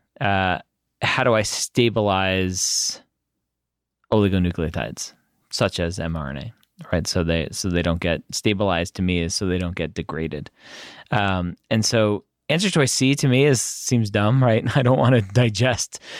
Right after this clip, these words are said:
something if I wanna stabilize it. So, uh, I'm gonna get rid of C. Um, active transport across the nuclear membrane.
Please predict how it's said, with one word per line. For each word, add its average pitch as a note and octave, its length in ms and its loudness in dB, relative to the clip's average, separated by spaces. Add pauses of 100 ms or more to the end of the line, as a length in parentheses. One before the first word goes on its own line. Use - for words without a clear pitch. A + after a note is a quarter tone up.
(140)
something B2+ 440 6
if B2+ 140 2
I A#2 80 4
wanna A2+ 260 4
stabilize C#3 580 4
it. A#3+ 140 4 (200)
So, A2+ 640 6 (560)
uh, G#2 420 0 (100)
I'm G#2+ 180 2
gonna G#2 180 4
get G2 180 0
rid G2 180 0
of F#2 160 0
C. B2+ 520 2 (720)
Um, G#2 580 2
active C3 320 -4
transport B2 500 -2
across - 380 -2
the G#2+ 60 0
nuclear A2+ 400 2
membrane. G#2+ 800 4